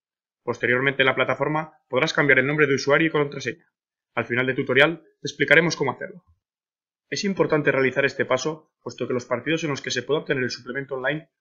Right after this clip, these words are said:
únicamente podrá ser adquirido con el usuario y contraseña facilitados por el club. Por otra parte, si no eres abonado, regístrate en la plataforma entrando en la parte superior de la página.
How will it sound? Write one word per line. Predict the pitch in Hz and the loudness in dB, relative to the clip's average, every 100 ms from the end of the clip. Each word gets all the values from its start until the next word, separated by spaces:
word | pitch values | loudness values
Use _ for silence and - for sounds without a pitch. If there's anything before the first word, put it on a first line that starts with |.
| _ | _
únicamente | 165 175 180 143 120 123 | -4 0 0 0 -2 -4
podrá | - 131 147 | -2 0 0
ser | 156 | 0
adquirido | 147 127 135 160 160 _ | -2 -4 -2 -2 -2 _
con | - 139 | -4 -2
el | |
usuario | 127 147 170 | -2 -2 -2
y | |
contraseña | 160 143 127 147 151 | -2 -4 -4 -4 -4
facilitados | 139 123 127 135 123 | -6 -8 -4 -4 -6
por | 113 | -14
el | 117 | -18
club. | - _ _ - _ _ _ _ _ _ _ _ _ _ _ | -20 _ _ -20 _ _ _ _ _ _ _ _ _ _ _
Por | - 147 | -10 -6
otra | 120 123 | -2 0
parte, | 135 139 165 165 - _ | 0 0 0 -2 -6 _
si | - | -6
no | 131 | -2
eres | 165 165 | -2 0
abonado, | 127 131 147 160 - _ _ | 0 0 -2 -4 -8 _ _
regístrate | 131 123 170 165 151 | -8 -8 -6 -4 0
en | |
la | 143 131 | 0 0
plataforma | 127 123 143 151 156 - _ | 0 0 -2 -2 -4 -10 _
entrando | - 123 156 175 | -10 -4 -4 -2
en | |
la | 147 123 | -2 -2
parte | 151 151 | -4 -6
superior | 139 120 117 135 | -8 -4 -2 -2
de | 127 | -2
la | 120 | -4
página. | - - | -8 -14